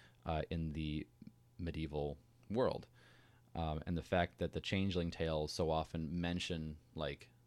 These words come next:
their ravenous appetites, you know, uh, suggests the parents of these poor kids saw them as a threat to their family's existence, and that allowing them to die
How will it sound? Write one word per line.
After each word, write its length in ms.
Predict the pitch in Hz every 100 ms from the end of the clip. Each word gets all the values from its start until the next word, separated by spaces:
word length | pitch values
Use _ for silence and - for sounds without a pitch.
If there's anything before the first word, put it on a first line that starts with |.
| - 73
their 260 | 82 80
ravenous 540 | 78 80 80 80 76 -
appetites, 880 | 80 78 78 78 76 - - - - - - - - -
you 80 | 82
know, 220 | 73 71
uh, 200 | - 76
suggests 840 | - 87 76 87 82 - - - - - - -
the 80 | -
parents 420 | - 120 95 90
of 140 | 85
these 460 | 85 80 73 - - - - -
poor 200 | - 85
kids 440 | 76 80 76 71 - - - -
saw 260 | - 90
them 160 | 85 82
as 320 | 80 78 73 -
a 40 |
threat 460 | - 92 87 - -
to 100 | 80
their 140 | 80
family's 800 | - 85 80 80 78 73 - - - - -
existence, 760 | 80 78 78 - - - - - - - - - - - - -
and 260 | 85 82 82
that 80 | 80
allowing 420 | 80 87 90 85
them 140 | 85
to 100 | 82
die 540 | 78 85 80 78 78